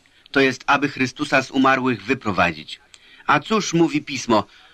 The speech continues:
„Blisko Ciebie jest słowo w ustach Twoich i w sercu Twoim”. Jest to słowo wiary, które głosimy. Bo jeśli ustami swymi wyznasz Jezusa Panem i uwierzysz w sercu swoim, że Go Bóg z martwych wzbudził,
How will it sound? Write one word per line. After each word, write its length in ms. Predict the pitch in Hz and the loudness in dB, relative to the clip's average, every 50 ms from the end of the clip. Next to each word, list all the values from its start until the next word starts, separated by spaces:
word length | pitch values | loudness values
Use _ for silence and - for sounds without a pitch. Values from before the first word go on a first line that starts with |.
| _ _ | _ _
„Blisko 440 | - 117 170 220 - - - - 190 | -2 0 2 2 2 0 0 0 0
Ciebie 380 | 175 - - 185 170 156 165 160 | 2 2 2 2 4 4 4 4
jest 220 | 156 156 151 - - | 2 0 -4 -6 -12
słowo 520 | - - 127 143 156 151 127 139 135 131 | -14 -6 0 2 2 2 4 2 0 0
w 140 | - - - | 0 -2 -2
ustach 420 | - 180 170 - - 160 151 151 - | 0 0 0 0 0 0 0 0 -2
Twoich 540 | - - - 147 147 147 151 147 - - | -6 -2 0 2 2 2 2 0 -4 -6
i 80 | 156 143 | -8 -8
w 80 | - - | -6 -2
sercu 400 | - 160 151 135 127 - 131 110 | 0 0 0 0 -2 -10 -14 -14
Twoim”. 460 | - - 110 104 101 98 92 90 85 - - - - - - | -8 -2 0 2 2 2 0 -2 -4 -8 -16 -20 -16 -4 0
Jest 240 | 123 143 151 147 - | 2 2 2 2 -2
to 100 | 143 131 | -6 -4
słowo 360 | - 147 156 135 135 131 113 | 0 0 0 2 2 2 2
wiary, 420 | 110 127 147 143 135 127 117 110 | 2 4 4 4 4 2 2 0
które 280 | 107 - - 123 113 110 | -4 -4 -2 -2 -2 0
głosimy. 540 | 98 113 113 113 - - 120 98 82 73 - _ _ _ _ _ - - - - - | 0 -2 -2 0 0 2 2 0 0 -2 -10 _ _ _ _ _ -20 -20 -20 -18 -4
Bo 120 | - - 135 | 2 4 4
jeśli 360 | - 208 214 - - 180 165 | 4 4 2 0 2 2 2
ustami 500 | 151 135 - - - 196 202 185 156 127 | 2 0 -4 -4 -2 0 2 2 0 0
swymi 400 | - - - 156 151 139 131 117 | -2 -4 -2 0 0 2 0 0
wyznasz 540 | 98 120 170 165 120 113 123 113 110 - - | 0 0 -2 0 0 0 0 0 0 0 0
Jezusa 380 | 117 107 120 151 143 - 110 | 0 0 0 -2 0 -2 -2
Panem 460 | - - 131 135 123 107 92 85 80 - _ - - - - - _ - | 0 2 2 2 4 2 0 -2 -4 -8 _ -20 -20 -20 -20 -6 _ 2
i 120 | 139 143 | 2 4
uwierzysz 560 | 147 131 120 147 190 196 185 156 165 143 - | 2 2 2 2 2 2 2 0 -2 -4 -4
w 80 | - - | -6 -4
sercu 400 | - - 196 185 170 - - 127 | 0 0 2 2 0 -4 -8 -10
swoim, 500 | - - - 131 120 113 113 110 110 110 | -8 -4 0 2 4 4 4 2 2 0
że 160 | 95 123 117 | 0 0 2
Go 100 | 120 123 | 2 0
Bóg 280 | 117 113 170 165 - - | 2 2 0 0 0 -2
z 80 | - | -2
martwych 520 | 117 151 170 170 - - - - 120 98 98 | 0 0 0 0 -2 -8 -8 -8 -8 -8 -10
wzbudził, 520 | 95 90 87 107 113 107 - 101 95 | -16 -10 -2 0 0 0 0 -2 -6